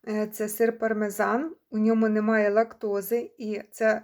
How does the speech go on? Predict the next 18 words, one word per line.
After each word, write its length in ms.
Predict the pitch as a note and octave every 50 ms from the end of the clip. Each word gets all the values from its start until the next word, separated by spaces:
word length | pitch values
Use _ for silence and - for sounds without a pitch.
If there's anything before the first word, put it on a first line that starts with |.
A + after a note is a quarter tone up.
| - -
добре 340 | G3+ A#3 A3+ G3 G#3+ G#3 G3+
для 160 | G#3 G#3+ G3+
людей, 340 | G#3 G#3 G#3 B3+ C#4 B3+ A3+
які 400 | G#3+ G#3+ - - A3+ A3+ - -
її 360 | - F#3+ G3+ F#3+ G3+ A3+ A#3 A#3
не 180 | - G#3 G#3+ A3
переносять. 760 | A3 - A3 A3 A3 G#3+ G#3+ A3 G#3 G3+ F#3+ - - - - - _ - - - - - - -
Справа 420 | - - - - A3 G#3+ G#3+ G#3+
в 120 | G#3+ G#3+
тому, 280 | - B3+ D4+ F4 E4+ D4+
що 300 | - - - A#3 G#3 - - _ _ _
під 160 | A3+ G#3+ -
час 320 | - A#3 A3+ A3 A3+ -
виготовлення 720 | G#3+ A3+ A3+ A3+ A3 G#3+ - G#3 G3 G#3 G#3 G#3 G#3 G#3+ G3+
цього 340 | G#3 - A3 G3+ G3+ G#3 G3+
сиру 420 | - - - A3 B3 C#4 E4+ D4+
додають 540 | A3 G3 A3 F#3+ G#3+ A3 A3+ G#3+ G#3+ G3+ G#3+
бактерії. 800 | G3+ G#3+ G#3 - - - G3+ G3 G3 G3+ G3+ A3 C4 E4 -